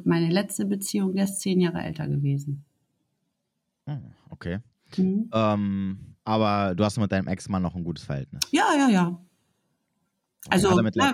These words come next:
Speaker 1: ich meine, klar, wir haben ein Kind zusammen und so. Ich find's, ich, ich find's sehr unerwachsen, ähm,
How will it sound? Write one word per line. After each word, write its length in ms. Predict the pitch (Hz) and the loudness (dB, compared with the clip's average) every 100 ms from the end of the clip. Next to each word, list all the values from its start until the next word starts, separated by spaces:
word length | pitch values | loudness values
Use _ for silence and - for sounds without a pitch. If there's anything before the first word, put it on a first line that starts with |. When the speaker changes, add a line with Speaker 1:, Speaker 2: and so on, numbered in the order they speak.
| 285 | 2
Speaker 1:
ich 120 | 220 | 4
meine, 160 | 226 214 | 4 4
klar, 220 | 233 214 | 2 2
wir 100 | 202 | 4
haben 140 | 202 208 | 4 4
ein 100 | 190 | 4
Kind 280 | 240 262 | 8 8
zusammen 480 | 262 247 226 226 226 | 8 4 6 4 4
und 120 | 214 | 4
so. 180 | 214 220 | 4 2
Ich 120 | 208 | 2
find's, 300 | 220 214 - _ _ | 2 0 -2 _ _
ich, 220 | - - - - | -8 -8 -10 -8
ich 180 | - - | -4 -2
find's 260 | - 214 208 | 2 2 2
sehr 260 | 220 220 | 2 2
unerwachsen, 920 | - 226 208 190 196 - - 190 185 - - - - - | 4 6 4 2 -2 -2 2 2 2 -8 -16 -16 -18 -8
ähm, 880 | - 190 190 185 185 185 190 190 | -2 2 4 6 6 6 4 0